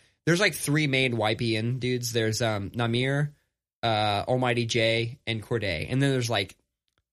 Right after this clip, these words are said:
you know, twenty others that just haven't put out a record yet. Those are the three main dudes. Um, he's, yeah, he's very lyrical. He's a, he is literally the person who can bridge the gap between the younger generation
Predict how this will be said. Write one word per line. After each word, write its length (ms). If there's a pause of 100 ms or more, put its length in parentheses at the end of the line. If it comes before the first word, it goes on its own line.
you 80
know, 120 (140)
twenty 540
others 460
that 260
just 220
haven't 400
put 160
out 80
a 40
record 300
yet. 160 (640)
Those 180
are 60
the 140
three 200
main 220
dudes. 340 (440)
Um, 580 (1000)
he's, 380
yeah, 140
he's 180
very 240
lyrical. 440
He's 200
a, 100 (200)
he 160
is 320
literally 580
the 120
person 360
who 200
can 200
bridge 320
the 120
gap 320
between 560 (280)
the 80
younger 320
generation 720